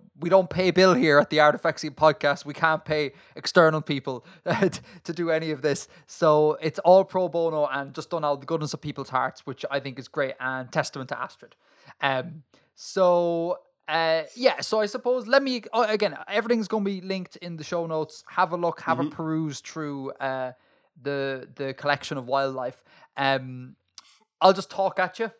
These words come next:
Speaker 1: I'll talk up my influences at you.
Speaker 2: Yeah. Go for it.
Speaker 1: Okay.
Speaker 2: I'm gonna, I might even take notes. Hold on till I get a pen.
Speaker 1: <sighs> Oh, pen and paper. Oh, God. <laughs>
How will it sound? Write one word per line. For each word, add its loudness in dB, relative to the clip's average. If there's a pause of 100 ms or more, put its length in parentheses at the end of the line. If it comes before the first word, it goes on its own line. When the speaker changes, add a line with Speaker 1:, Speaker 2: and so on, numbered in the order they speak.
(140)
Speaker 1:
I'll 0
talk 0
up -8
my 2
influences -12
at -8
you. -6
Speaker 2:
Yeah. -2 (840)
Go -6
for -8
it. -2
Speaker 1:
Okay. -2 (180)
Speaker 2:
I'm -4
gonna, -6
I -8
might -4
even -6
take -12
notes. -10
Hold -14
on -16
till -18
I -16
get -20
a -20
pen. -14
Speaker 1:
<sighs> -12 (720)
Oh, -14
pen 0
and -6
paper. -14
Oh, -20
God. -14 (800)
<laughs> -16